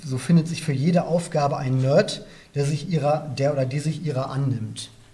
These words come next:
Ähm, die Frage ist natürlich, wie weit kann das insgesamt tragen? Ähm, es gibt eben bei diesem Konzept keinerlei Form der Verrechnung. Es gibt also kein Aufschreibesystem, so wie man es vielleicht nennen könnte, wo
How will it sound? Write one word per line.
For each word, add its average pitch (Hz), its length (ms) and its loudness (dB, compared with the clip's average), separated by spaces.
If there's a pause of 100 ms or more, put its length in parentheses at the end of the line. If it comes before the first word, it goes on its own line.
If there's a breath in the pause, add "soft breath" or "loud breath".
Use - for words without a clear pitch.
(720 loud breath)
Ähm, 127 380 0 (1000 loud breath)
die 127 80 -6
Frage 170 320 4
ist 190 180 -4
natürlich, 165 560 2 (100)
wie 151 160 2
weit 151 240 6
kann 151 160 0
das 139 200 0
insgesamt 123 760 -2
tragen? 117 420 -10 (680 loud breath)
Ähm, 123 340 -2 (180)
es - 140 -12
gibt - 340 0
eben 151 180 -2
bei 143 100 4
diesem 147 240 -2
Konzept 143 420 -2
keinerlei 151 460 4
Form 147 320 0
der 139 100 0
Verrechnung. 151 720 -2 (840 loud breath)
Es - 120 -10
gibt - 320 -6
also 135 180 -4
kein 151 360 0
Aufschreibesystem, 131 1300 0
so 117 180 -10
wie 127 60 0
man 120 120 -2
es 120 60 -8
vielleicht 127 220 -6
nennen 123 160 -2
könnte, 135 360 -4
wo 135 300 0